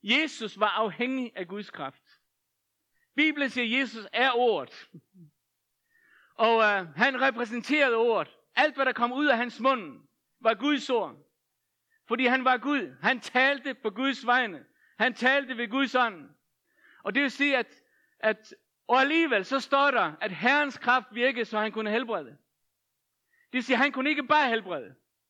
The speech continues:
men han var afhængig af kraften til at helbrede.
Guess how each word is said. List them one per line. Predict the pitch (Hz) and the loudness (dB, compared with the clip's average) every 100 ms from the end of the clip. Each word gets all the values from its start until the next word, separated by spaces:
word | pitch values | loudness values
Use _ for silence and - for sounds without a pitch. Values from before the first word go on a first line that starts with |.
| _ _ _ _ _ | _ _ _ _ _
men | 214 247 | -2 2
han | 247 294 | 2 4
var | |
afhængig | 269 254 269 294 302 269 | 4 2 2 0 0 -2
af | 202 | -4
kraften | - 247 269 - 185 - _ | 0 0 0 -4 -16 -16 _
til | - 185 | -10 -8
at | 160 | -4
helbrede. | 165 151 123 87 | -6 -6 -12 -14